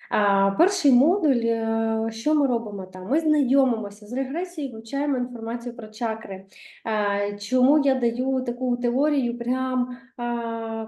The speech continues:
починаю з такої теорії, з бази про чакри? Тому що важливо прям всім знати цю інформацію, і особливо, якщо ви новачки, да? Багато хто просто вже знає багато про чакри, вивчав, вже копав.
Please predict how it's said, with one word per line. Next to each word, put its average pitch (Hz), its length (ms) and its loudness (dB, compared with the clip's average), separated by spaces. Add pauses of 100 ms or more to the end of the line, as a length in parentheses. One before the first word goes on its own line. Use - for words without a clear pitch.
починаю 269 480 2
з 247 60 -8
такої 247 320 -4
теорії, 247 380 0
з 214 80 -8
бази 247 440 -4
про 226 180 -8
чакри? 226 540 -6
Тому 214 280 -2
що 262 180 -4
важливо 233 760 -2
прям 220 400 -4
всім 240 720 2
знати 220 400 -2
цю 220 160 -6
інформацію, 220 640 -2
і 220 60 -4
особливо, 254 360 0
якщо 285 280 -2
ви 277 80 2
новачки, 226 580 -4
да? 233 120 -4
Багато 254 360 -6
хто 240 180 -10
просто 233 340 -12
вже 214 180 -14
знає 240 680 -2
багато 233 460 -6
про 226 160 -6
чакри, 254 440 -2
вивчав, 254 520 -2
вже 226 140 -2
копав. 254 500 -2